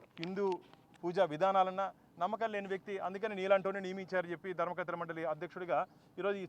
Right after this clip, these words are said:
చాలా మెసేజ్లు వస్తున్నాయి మాకు. అసలు, ఆ, యథా రాజా తథా ప్రజ అన్నట్టు జగన్మోహన్ రెడ్డి మీరు కాంబినేషను ఈ టీటీడీకి ఒక చీడ పురుగులా తయారైందని చెప్పి శ్రీవారి భక్తుల నుంచి ఉదయం నుంచి ఫోన్లు మాకు. కాబట్టి ఇది మంచిది కాదు.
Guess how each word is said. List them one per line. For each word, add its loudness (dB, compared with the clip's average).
చాలా 6
మెసేజ్లు 4
వస్తున్నాయి -4
మాకు. -4
అసలు, 0
ఆ, 2
యథా 10
రాజా 8
తథా 8
ప్రజ 2
అన్నట్టు 0
జగన్మోహన్ 2
రెడ్డి -2
మీరు 0
కాంబినేషను 2
ఈ -6
టీటీడీకి -8
ఒక -10
చీడ -2
పురుగులా 2
తయారైందని 0
చెప్పి -8
శ్రీవారి 0
భక్తుల -4
నుంచి -10
ఉదయం 0
నుంచి -6
ఫోన్లు 0
మాకు. -4
కాబట్టి -4
ఇది -2
మంచిది 0
కాదు. 2